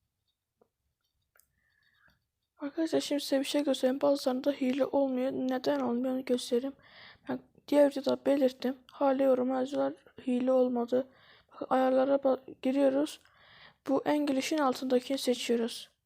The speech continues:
İlk geldiğinizdeki buradaki arabalar, e, buy yazar, yani satın al yazar. Şimdi bunu yapınca get oluyor.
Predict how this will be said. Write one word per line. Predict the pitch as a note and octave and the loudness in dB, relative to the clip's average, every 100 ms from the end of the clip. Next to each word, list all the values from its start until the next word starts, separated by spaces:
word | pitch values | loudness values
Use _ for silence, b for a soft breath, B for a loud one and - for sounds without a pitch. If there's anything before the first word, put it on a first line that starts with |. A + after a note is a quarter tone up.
| _ b b b | _ b b b
İlk | D#4 C#4+ | -4 0
geldiğinizdeki | C#4+ B3+ B3 B3+ C4+ C4 D4 D4 | 2 2 2 -2 -2 -2 -2 -2
buradaki | C#4 C4 B3+ C#4+ | 0 0 0 0
arabalar, | C4+ B3 B3 C#4+ C#4+ - _ _ _ b b D4+ | 0 2 2 2 0 -8 _ _ _ b b 2
e, | B3+ B3 A#3+ B3+ C4 | 4 4 2 0 2
buy | C4+ C4+ | 4 6
yazar, | B3 B3 B3+ | 4 4 2
yani | B3 C4 B3+ | 2 0 0
satın | C4+ B3+ B3+ C4+ | -2 -4 -4 -4
al | C4+ B3+ | -4 0
yazar. | B3 B3+ D4 D4 - B B B | 0 0 -2 -4 -10 B B B
Şimdi | - C4+ | -8 -2
bunu | C#4+ C#4+ | 0 2
yapınca | D4 C4 C4+ C4 C#4 D#4 - - | 2 2 0 0 2 2 0 -2
get | C4+ C#4 C#4 | 2 2 2
oluyor. | B3 B3+ C#4 | 2 4 2